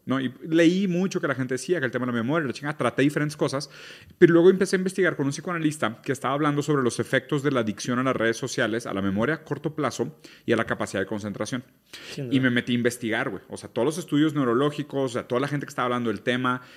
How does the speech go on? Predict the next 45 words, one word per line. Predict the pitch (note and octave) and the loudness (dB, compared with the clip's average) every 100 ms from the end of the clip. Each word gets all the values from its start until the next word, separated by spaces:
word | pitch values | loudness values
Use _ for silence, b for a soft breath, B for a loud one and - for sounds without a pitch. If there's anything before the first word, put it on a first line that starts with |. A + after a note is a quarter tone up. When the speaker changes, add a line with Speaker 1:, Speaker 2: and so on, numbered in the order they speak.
| B | B
Speaker 1:
el | A2+ | -2
efecto | A2+ B2 - | 0 -2 -4
que | C3+ | -6
tenían | C3+ A#2 A2+ | -4 -2 -2
los | G#2 | -4
niños, | A#2+ C#3+ C3+ - | -4 -4 -6 -6
el | |
efecto | G#2 G#2 G#2+ | -8 -10 -12
que | A2+ | -8
tenían | G#2+ G#2+ | -6 -6
los | G2 | -6
adultos, | G2+ B2 C3 C3+ B2+ | 0 0 0 -2 -4
en | - | -6
la | G2 F#2+ | -8 -8
ter-, | G2+ - F#2+ | -10 -12 -14
de | G2 | -10
que | F#2+ | -10
en | |
diferentes | F#2 G#2+ G#2 G2 | -8 -6 -4 -4
edades | G2 C3+ C3 - | -2 -2 -4 -6
y | |
demás. | G2 C#3 - B | -6 -6 -8 B
Y | B | B
dije, | F#2+ F2 | -8 0
"Güey, | G#2+ G2 - B B _ _ - | 2 2 -2 B B _ _ 2
puede | A#2+ G#2+ C3 | 4 6 4
ser | F3+ B2+ B2+ - | 2 2 2 -2
que | G2 | -4
lo | F2+ | -4
que | F#2+ | -4
sienta | - A2 C#3+ | -2 -2 0
ahorita, | D#3 B2+ F2+ | -2 -2 -6
que | F#2+ | -8
no | F#2 | -4
tengo | C3+ C#3+ | -4 -4
capacidad | C#3+ A#2+ A2 | -6 -4 -4
de | |
concentración | A2 G#2 F#2 G#2 G#2 | -6 -8 -10 -6 -4
y | |
memoria, | B2 G2+ D3 | -2 -2 -4
sea | - A2+ | -4 -6
el | |
tema | C#3 C3 | -4 -6
de | G#2 | -2
redes". | B2+ G#2+ | -2 -2